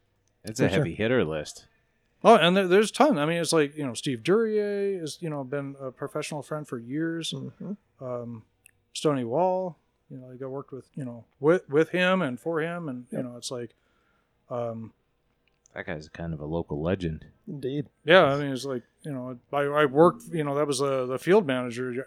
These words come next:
Speaker 3: job I had. And then, you know, later I was running my own company and then, you know, he'd swing me work, you know, and we'd, you know, you know, and then I'd swing him work when I was busy. And, you know, it's like,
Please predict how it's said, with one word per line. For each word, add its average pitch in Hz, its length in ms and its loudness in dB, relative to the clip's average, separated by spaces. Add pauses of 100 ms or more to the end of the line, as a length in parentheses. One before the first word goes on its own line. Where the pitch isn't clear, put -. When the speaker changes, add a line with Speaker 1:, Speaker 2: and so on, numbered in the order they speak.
Speaker 3:
job 135 260 -2
I 127 100 -4
had. 120 280 -4
And 123 140 -8
then, 131 200 -6
you 160 120 4
know, 135 120 2
later 151 360 8
I 135 40 2
was 135 140 0
running 143 220 -4
my 139 80 -2
own 131 140 -2
company 151 320 0
and 135 140 -6
then, 131 160 -6
you 127 80 -8
know, 120 80 -10
he'd 131 200 -4
swing 156 260 -6
me 190 140 2
work, 120 360 -4
you 139 60 -8
know, 123 140 -8
and 120 100 -10
we'd, 120 180 -8 (720)
you 135 80 -4
know, 127 120 -6
you 139 100 -4
know, 127 140 -4
and 131 140 -2
then 135 80 4
I'd 143 160 4
swing 170 220 0
him 202 220 6
work 127 240 -2
when 131 100 -2
I 151 100 2
was 156 140 2
busy. 127 300 -2
And, 123 240 -10
you 139 60 -10
know, 120 120 -10
it's 123 140 -8
like, 123 260 -10